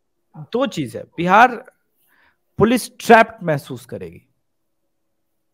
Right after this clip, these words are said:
क्योंकि अब एविडेंस, जैसे अब एबीपी ने लिखा है तो एबीपी के खिलाफ एफ़आईआर कीजिए ना, एबीपी वाले फिर आएंगे,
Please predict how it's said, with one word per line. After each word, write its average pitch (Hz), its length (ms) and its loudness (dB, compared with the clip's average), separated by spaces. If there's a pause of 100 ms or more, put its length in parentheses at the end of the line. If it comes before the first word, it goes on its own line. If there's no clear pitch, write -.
(160)
क्योंकि 190 280 -8 (140)
अब 247 280 4
एविडेंस, 208 460 2
जैसे 196 220 2
अब 190 320 0
एबीपी 262 360 6
ने 143 120 -4
लिखा 117 240 -10
है - 160 -18
तो - 100 -10
एबीपी 233 320 -2
के 254 120 -6
खिलाफ 247 340 -4
एफ़आईआर 240 360 -2
कीजिए 226 320 -10
ना, 123 120 -12
एबीपी 180 360 -8
वाले 196 300 0
फिर 196 200 -8
आएंगे, 196 400 -6